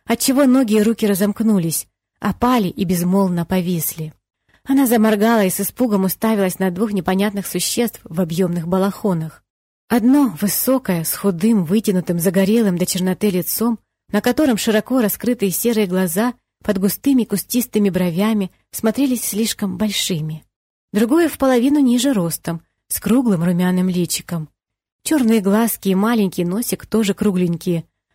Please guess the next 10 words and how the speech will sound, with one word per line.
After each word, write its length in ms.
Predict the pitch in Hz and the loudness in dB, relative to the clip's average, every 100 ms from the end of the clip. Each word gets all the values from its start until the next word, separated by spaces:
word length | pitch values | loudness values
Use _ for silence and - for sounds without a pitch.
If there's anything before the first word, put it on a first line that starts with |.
| - | -4
а 80 | 233 | 0
бровей 300 | 262 294 311 | 2 2 2
почти 380 | 202 - 277 | 0 0 2
нет, 340 | 254 196 165 - _ _ | 2 2 0 -6 _ _
только 300 | - 220 - | -4 -4 -4
тонкая 460 | 196 269 262 202 180 | -4 -2 0 0 0
изогнутая 520 | 160 190 185 - 202 | 0 0 0 0 0
ниточка. 580 | 202 175 156 - - 160 _ _ _ _ _ _ - | 0 -2 -6 -10 -10 -14 _ _ _ _ _ _ -4
«Кивни, 360 | 294 254 226 | 2 4 2
пожалуйста, 680 | 190 202 185 196 170 - 190 | 2 0 2 0 0 -4 -6